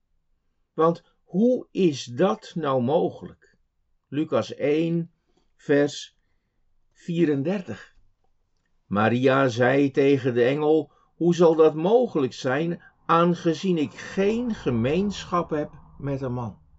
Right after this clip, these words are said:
En hier zie je dus weer, ze waren verloofd, maar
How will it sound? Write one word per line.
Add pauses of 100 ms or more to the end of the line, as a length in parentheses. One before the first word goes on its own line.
En
hier
zie
je
dus
weer, (300)
ze
waren
verloofd, (720)
maar